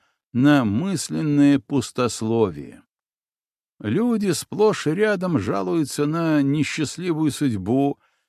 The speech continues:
на то, что боги обошли их своим благословением, а меж тем они сами пускают по ветру своё благоденствие и удивляются, что еле сводят концы с концами.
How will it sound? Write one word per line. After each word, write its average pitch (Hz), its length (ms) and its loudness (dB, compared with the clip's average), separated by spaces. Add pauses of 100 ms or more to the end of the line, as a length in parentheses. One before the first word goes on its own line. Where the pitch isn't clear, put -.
(140)
на 90 140 -2
то, 165 220 -2
что - 260 -2
боги 147 420 -2
обошли 120 640 0 (120)
их 139 340 -4
своим 127 520 -4
благословением, 120 1040 -2 (440)
а 135 160 -4
меж 131 320 0
тем 185 400 -4 (500)
они 180 320 -2
сами 170 540 2
пускают 117 640 0
по 143 160 -2
ветру 123 420 0 (240)
своё 90 560 -2
благоденствие 98 1040 -2
и 123 100 0
удивляются, 113 840 0 (260)
что - 300 -4
еле 151 540 2
сводят 151 640 -4
концы 117 400 -2
с 104 100 -8
концами. - 640 -10